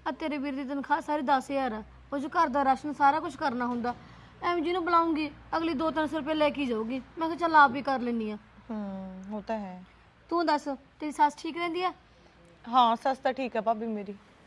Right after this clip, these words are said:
Speaker 1: ਅੱਛਾ, ਤੇ ਬਾਈ ਕਾਹਤੋਂ ਨਹੀਂ ਆਇਆ ਨਾਲ?
Speaker 2: ਉਹ ਤਾਂ ਕੰਮ ਤੇ ਗਏ ਹੋਏ ਸੀਗੇ।
Speaker 1: ਅੱਛਾ, ਤੇ
Speaker 2: ਹਾਂ, ਉਹਨਾਂ ਨੂੰ ਤਾਂ ਮੈਂ ਦੱਸ ਕੇ ਨਹੀਂ, ਮੈਨੂੰ ਤਾਂ ਮੰਮੀ ਨੇ ਕਿਹਾ ਕੱਲੀ ਨੇ।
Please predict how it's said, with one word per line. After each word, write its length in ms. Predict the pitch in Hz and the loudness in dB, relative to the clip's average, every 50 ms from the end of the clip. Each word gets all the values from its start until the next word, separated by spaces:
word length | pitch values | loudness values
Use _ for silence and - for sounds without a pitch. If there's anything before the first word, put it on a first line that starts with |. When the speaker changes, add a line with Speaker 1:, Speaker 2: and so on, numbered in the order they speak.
| - - 320 | -14 -12 -12
Speaker 1:
ਅੱਛਾ, 260 | 302 - - 277 254 | -8 -6 -6 -8 -8
ਤੇ 180 | 240 - - 370 | -8 -8 -6 0
ਬਾਈ 260 | 311 381 370 381 370 | 4 4 4 6 6
ਕਾਹਤੋਂ 300 | 320 359 277 - 285 285 | 6 4 4 4 2 0
ਨਹੀਂ 120 | 294 311 | 0 2
ਆਇਆ 120 | 302 285 277 | 2 2 4
ਨਾਲ? 300 | 262 254 247 226 226 220 - _ _ _ _ _ _ _ _ _ _ _ _ _ _ _ _ _ _ _ _ _ _ _ _ _ _ _ - | 4 4 2 2 0 -4 -8 _ _ _ _ _ _ _ _ _ _ _ _ _ _ _ _ _ _ _ _ _ _ _ _ _ _ _ -2
Speaker 2:
ਉਹ 120 | 277 311 | -2 2
ਤਾਂ 300 | - 370 381 381 370 349 | 6 8 8 8 8 6
ਕੰਮ 340 | 320 - 330 339 330 320 320 | 4 2 4 4 4 6 4
ਤੇ 140 | 339 330 311 | 2 4 4
ਗਏ 200 | 320 320 320 311 | 4 4 4 4
ਹੋਏ 200 | 320 302 302 285 | 4 4 2 2
ਸੀਗੇ। 360 | - 294 277 247 285 302 285 - _ _ _ _ _ _ _ _ _ _ _ _ _ _ _ _ _ - 262 | 0 -4 -4 -2 -2 -4 -4 -8 _ _ _ _ _ _ _ _ _ _ _ _ _ _ _ _ _ -14 -14
Speaker 1:
ਅੱਛਾ, 520 | 254 - - - - 294 285 262 220 208 - _ _ _ - - - - _ - | -14 -14 -14 -8 -2 0 0 0 0 -2 -6 _ _ _ -20 -20 -20 -18 _ -2
ਤੇ 80 | 285 | 4
Speaker 2:
ਹਾਂ, 260 | 277 277 262 262 262 | 6 8 10 10 10
ਉਹਨਾਂ 300 | 262 277 302 302 302 320 | 8 6 4 4 4 2
ਨੂੰ 80 | 330 285 | 2 2
ਤਾਂ 80 | 392 359 | 0 0
ਮੈਂ 100 | 359 294 | 2 4
ਦੱਸ 260 | 302 294 285 - - | 4 4 4 2 -2
ਕੇ 160 | - 330 339 | -4 -2 -2
ਨਹੀਂ, 200 | 339 311 269 262 | 0 0 0 0
ਮੈਨੂੰ 140 | 269 277 254 | 0 0 0
ਤਾਂ 100 | 294 277 | 2 2
ਮੰਮੀ 280 | 269 269 247 262 277 | 2 0 0 0 -2
ਨੇ 100 | 294 277 | -4 -2
ਕਿਹਾ 240 | - 262 233 226 220 | -2 -2 -2 -2 -2
ਕੱਲੀ 280 | - 220 214 208 214 208 | -2 -2 -2 -2 -2 -4
ਨੇ। 160 | 202 202 | -4 -6